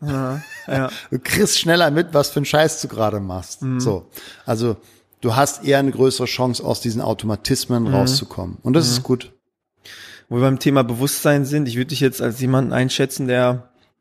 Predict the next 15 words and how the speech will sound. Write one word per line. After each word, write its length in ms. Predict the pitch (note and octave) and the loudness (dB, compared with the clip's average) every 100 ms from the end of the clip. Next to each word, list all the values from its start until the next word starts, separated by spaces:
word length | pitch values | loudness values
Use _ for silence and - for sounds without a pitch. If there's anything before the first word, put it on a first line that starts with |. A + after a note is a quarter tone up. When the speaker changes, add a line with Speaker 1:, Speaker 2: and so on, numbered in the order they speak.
| _ - | _ -8
Speaker 1:
über 200 | B2+ C3 | 0 0
den 80 | B2+ | 2
Tellerrand 540 | C#3 B2+ B2 B2+ B2+ | 2 4 4 2 2
hinausschaut 840 | - B2 B2 B2+ - A#2+ B2+ D3 D3 | -2 0 2 2 2 4 6 4 2
und 80 | B2 | -2
so 100 | B2 | 0
das 240 | A#2+ A#2 | -2 -2
breitere 600 | B2 B2 C3 C3 B2+ B2+ | 2 2 2 0 0 0
Bild 420 | A#2 C3 C3+ C3+ | 0 2 2 2
im 120 | B2 B2 | -2 0
Leben 360 | B2+ C3+ C3 | 2 2 0
für 160 | - A#2+ | -4 -2
sich 200 | B2+ - | -2 -2
verstanden 560 | B2 - C3 C3+ B2 | -8 -2 0 0 -2
hat 300 | A#2+ D3+ - | 2 2 0